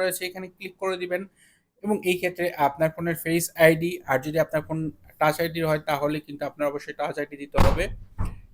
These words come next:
এভাবে আপনি দ্বিতীয় স্টেপে যেতে পারবেন। এরপর দেখেন এখানে guide for better software অপশন রয়েছে। এখানে আসলে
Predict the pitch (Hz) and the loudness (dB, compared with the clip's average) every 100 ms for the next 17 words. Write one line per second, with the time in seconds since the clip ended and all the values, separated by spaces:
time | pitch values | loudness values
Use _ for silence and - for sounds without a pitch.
0 | - 208 208 214 208 160 151 - 165 170 | 4 8 8 6 4 4 0 0 -4 -4
1 | - 175 170 185 175 - 170 185 190 - | -6 -4 -4 -4 -4 -4 -2 -2 -4 -6
2 | 151 147 - 113 113 117 - - 208 214 | -6 -6 -2 -2 0 -4 -8 -6 -4 -2
3 | 208 208 196 185 190 170 147 156 156 175 | -4 -4 -6 -6 -8 -6 -2 -2 0 0
4 | 160 156 160 - 151 - 156 151 - 151 | 0 -2 -2 -2 -4 -2 2 2 0 -2
5 | 147 143 143 151 151 _ - _ _ 190 | 0 0 0 -6 -6 _ -20 _ _ -2
6 | 202 214 214 170 170 - 147 | 0 0 0 2 0 0 -6